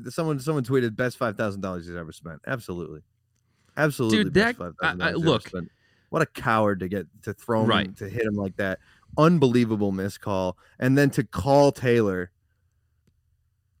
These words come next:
Speaker 2: If you're gonna
Speaker 1: Garbage.
Speaker 2: call it,
Speaker 1: You,
Speaker 2: call
Speaker 1: you,
Speaker 2: them
Speaker 1: if
Speaker 2: both.
Speaker 1: you're gonna, y-, y-, yeah, and if you missed one, you gotta miss the next one.
Speaker 2: Right.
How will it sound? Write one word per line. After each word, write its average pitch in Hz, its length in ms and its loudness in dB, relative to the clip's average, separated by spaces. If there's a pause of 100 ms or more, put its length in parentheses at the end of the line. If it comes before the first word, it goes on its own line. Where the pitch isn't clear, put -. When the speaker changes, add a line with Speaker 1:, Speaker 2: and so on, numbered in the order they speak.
(380)
Speaker 2:
If 151 160 -4
you're 180 100 0
gonna 180 120 6
Speaker 1:
Garbage. 151 140 4
Speaker 2:
call 160 180 4
it, 165 60 6
Speaker 1:
You, 170 40 -6
Speaker 2:
call 175 120 6
Speaker 1:
you, 214 40 8
Speaker 2:
them 208 100 6
Speaker 1:
if - 60 2
Speaker 2:
both. 190 160 2
Speaker 1:
you're 185 140 0
gonna, 202 120 2 (520)
y-, 170 100 -10
y-, - 140 -20 (340)
yeah, 233 420 2
and 131 120 0
if 143 120 0
you 185 80 6
missed 190 300 2
one, 135 260 2 (160)
you 135 160 -2
gotta 180 200 6
miss 196 160 2
the 180 100 -2
next 170 300 -4
one. - 200 -14
Speaker 2:
Right. 92 240 2